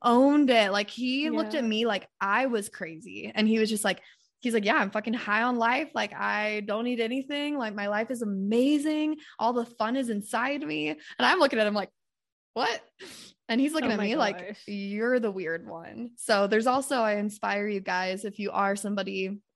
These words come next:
Speaker 1: who's, like, sober, sober curious, like, just fucking own that shit. Make it a part of your personality trait.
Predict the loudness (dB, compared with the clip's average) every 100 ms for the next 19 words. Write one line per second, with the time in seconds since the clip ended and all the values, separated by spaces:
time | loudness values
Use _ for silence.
0 | _ _ _ -6 -2 2 2 4 4 6
1 | 4 2 -2 0 0 2 0 -2 -2 -4
2 | -4 _ _ _ -8 -8 -2 0 2 0
3 | -4 0 4 4 4 2 2 0 0 0
4 | 0 0 -4 -2 -2 -2 -4 -2 -2 -2
5 | 0 2 2 2 2 2 0 0 0 0
6 | -2